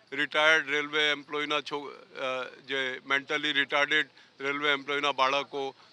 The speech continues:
વિધવા, એની છોકરી, અનમેરિડ ડોટર,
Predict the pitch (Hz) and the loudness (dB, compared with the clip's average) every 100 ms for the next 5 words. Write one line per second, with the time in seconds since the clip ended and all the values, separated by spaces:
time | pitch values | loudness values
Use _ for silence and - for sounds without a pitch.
0 | - 135 147 151 156 151 139 - - 151 | -12 -4 -2 4 8 8 6 -2 -6 -2
1 | 143 147 143 139 - - 156 147 143 156 | 2 4 4 0 -8 -6 -2 -2 2 2
2 | 143 135 - - 143 160 151 151 151 139 | 2 0 -12 0 0 2 4 4 4 4
3 | 147 139 151 139 | 4 4 2 0